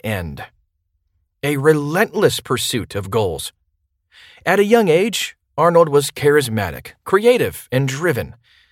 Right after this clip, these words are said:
He had dreams of going to America and becoming a bodybuilding champion, a movie star, and financially independent through real estate.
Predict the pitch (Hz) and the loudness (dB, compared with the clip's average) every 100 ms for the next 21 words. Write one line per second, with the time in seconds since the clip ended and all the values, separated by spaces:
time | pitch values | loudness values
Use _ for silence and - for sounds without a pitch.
0 | _ 156 165 156 135 170 190 180 160 170 | _ 2 2 2 0 0 0 -2 2 4
1 | 180 160 190 170 131 123 151 156 117 104 | 4 2 0 4 4 4 2 0 -2 -2
2 | 127 127 120 120 120 120 120 120 127 - | 0 0 0 0 0 0 0 0 -4 -4
3 | 98 90 78 - _ - 151 202 175 113 | -6 -8 -12 -14 _ -2 2 2 2 -2
4 | - 85 64 - - - 117 131 135 151 | -4 -6 -8 -16 -6 -4 0 0 0 -2
5 | 156 151 127 139 143 139 117 123 117 - | -2 -4 -2 -2 -2 -2 -2 -2 -6 -6
6 | 107 107 107 - _ _ - 208 311 117 | -4 -4 -6 -12 _ _ -16 -10 -6 -6
7 | - 90 - - | -4 -8 -8 -16